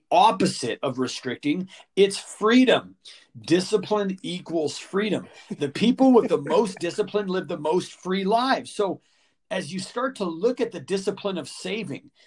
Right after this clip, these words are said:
and the discipline of having a plan, it's no different, you know, in our health. If you are disciplined in terms of your health, you're gonna live a free, healthy life. But if you're not disciplined in your health, you're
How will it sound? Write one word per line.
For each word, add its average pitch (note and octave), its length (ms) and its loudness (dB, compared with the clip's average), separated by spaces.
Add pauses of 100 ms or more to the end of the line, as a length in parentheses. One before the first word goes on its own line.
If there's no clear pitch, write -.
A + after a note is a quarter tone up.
(120)
and E3 160 -6
the D#3+ 60 0
discipline G3+ 520 0
of E3 100 -6
having F3 300 -2
a C#3 60 -4
plan, G#3 480 -4 (300)
it's G3 200 2
no B3+ 340 4
different, D3+ 580 -2 (720)
you G3+ 180 -6
know, E3 160 0
in F3+ 140 0
our G#3+ 140 6
health. C4+ 520 2
If F3+ 240 2
you C#4+ 240 4
are A#3 160 4
disciplined F#3+ 840 -2 (240)
in D#3 120 -6
terms G#3 320 -2
of F3+ 100 -2
your E3+ 140 0
health, G3 320 2
you're F3 140 0
gonna A#3 200 0
live A3 160 4
a F#3+ 80 4
free, G#3 540 -6 (240)
healthy F#3+ 420 0
life. A3 380 -2 (280)
But F3 140 -2
if E3+ 160 -6
you're A3 240 0
not G3+ 480 0
disciplined D#3+ 540 -8
in D3 120 -6
your D3 140 -2
health, F#3+ 340 -2
you're - 120 -20